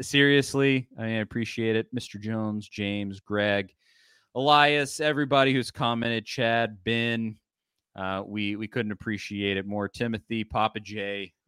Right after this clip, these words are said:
Billy Bob, you guys are the best. Uh, you, you keep the, the comment section on fire every single week. So thank you, thank you, thank you. We couldn't do this show without you.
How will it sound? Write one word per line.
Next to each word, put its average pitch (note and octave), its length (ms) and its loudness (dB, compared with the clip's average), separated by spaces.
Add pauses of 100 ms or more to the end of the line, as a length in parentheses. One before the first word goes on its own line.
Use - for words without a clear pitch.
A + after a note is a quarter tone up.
Billy C3+ 220 2
Bob, C3 420 8 (220)
you F#2 60 -20
guys F2+ 240 -4
are E2+ 40 -16
the E2+ 80 -16
best. F2 540 -6
Uh, F2 280 -2
you, E2+ 280 -10
you F#2 100 -18
keep G2 240 -12
the, F2+ 240 -4 (600)
the A2+ 60 -12
comment D3+ 380 4
section C3 760 2
on A#2+ 160 0
fire A#2 300 8
every A2+ 200 2
single A2 300 -2
week. A2 280 0
So G#2 260 0 (100)
thank F3 200 8
you, D#3+ 80 -4
thank C3+ 240 2
you, A2+ 60 -4
thank A#2 220 -2
you. A2 80 -4
We G#2 60 -4
couldn't A2+ 220 -4
do A2+ 120 0
this G#2+ 120 -2
show G#2+ 240 -2
without A#2 400 4
you. G#2+ 240 -2